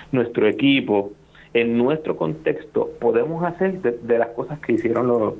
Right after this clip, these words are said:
los estadounidenses. En ese partido, obviamente, Estados Unidos tiró muy bien de tres. Por eso es que te mencionaba, en un, en un potencial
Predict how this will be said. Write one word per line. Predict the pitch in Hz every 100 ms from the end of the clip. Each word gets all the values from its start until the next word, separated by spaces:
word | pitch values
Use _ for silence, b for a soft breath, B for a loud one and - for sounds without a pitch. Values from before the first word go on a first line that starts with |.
| - - - - -
los | 98 101
estadounidenses. | - 101 101 101 104 104 -
En | 113
ese | 147 160
partido, | - 113 107 175 135
obviamente, | 123 151 135
Estados | - 135 147
Unidos | 160 170 170
tiró | 120 117
muy | 117 113
bien | 110 107
de | 107
tres. | - - - B B B B B -
Por | -
eso | 135
es |
que | 160 156
te | 147
mencionaba, | 147 147 120 101 101 - - - -
en | 113 113
un, | 175 -
en | 151
un | 170 190
potencial | - 196 180 156 180